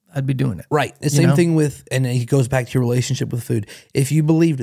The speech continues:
Speaker 2: this food was better for you truly in, in every way, you'd be
Speaker 1: Mm-hmm.
Speaker 2: eating it, but you're not. You're eating McDonald's French fries.
Speaker 1: Mm-hmm.
Speaker 2: Because you believe it's good for your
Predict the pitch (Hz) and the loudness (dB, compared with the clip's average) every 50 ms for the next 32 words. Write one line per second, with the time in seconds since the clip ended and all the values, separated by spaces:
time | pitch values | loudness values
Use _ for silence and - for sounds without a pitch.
0 | 120 127 143 180 175 - - - 156 151 147 139 123 120 127 117 107 107 110 117 | -4 0 0 0 0 0 -4 -2 0 2 2 2 2 2 0 0 0 -2 -2 -2
1 | 117 131 139 135 135 - 135 123 120 120 113 107 107 - - 135 131 135 135 143 | 0 0 0 -2 -2 -2 -2 -2 0 -2 -2 -4 -6 -4 -2 0 2 2 2 2
2 | 160 190 190 175 - - 131 127 110 - _ - - 151 135 131 - - 139 143 | 0 0 -2 -4 -6 -6 -6 -6 -6 -8 _ -8 -4 -2 -2 -2 -2 0 0 0
3 | 131 135 147 147 139 113 113 113 113 127 151 165 156 - 135 127 123 120 120 123 | 2 2 2 0 0 0 0 -2 -2 -2 -4 -4 -4 -2 2 2 2 2 2 2
4 | 123 127 120 123 110 110 101 95 101 101 92 82 113 101 104 107 101 95 113 113 | 0 0 0 0 -2 -2 -4 -6 -8 -8 -8 -6 -4 -4 -4 -4 -4 -6 -6 -4
5 | 107 110 107 107 104 104 107 113 107 104 104 107 - - 120 113 - - - - | -2 -2 0 -2 -2 -4 -6 -6 -6 -6 -6 -8 -8 -10 -12 -12 -12 -14 -16 -16
6 | - - _ _ - 131 117 113 110 113 107 - _ - _ _ _ _ 156 139 | -18 -20 _ _ -2 -2 -2 -2 -4 -4 -8 -10 _ -20 _ _ _ _ 0 0
7 | - 170 160 151 147 135 131 - - _ _ _ 156 160 151 170 175 175 160 147 | 2 2 2 2 2 0 -2 -8 -12 _ _ _ -2 0 2 2 2 2 0 -2
8 | - - - 123 123 151 165 139 131 - - 139 131 117 113 110 - - 127 131 | -6 -6 -8 -2 2 2 2 0 -2 -4 -2 0 0 0 0 -2 -4 -6 -4 -4
9 | 123 110 113 113 110 104 101 | -2 0 -2 -2 -2 -2 -4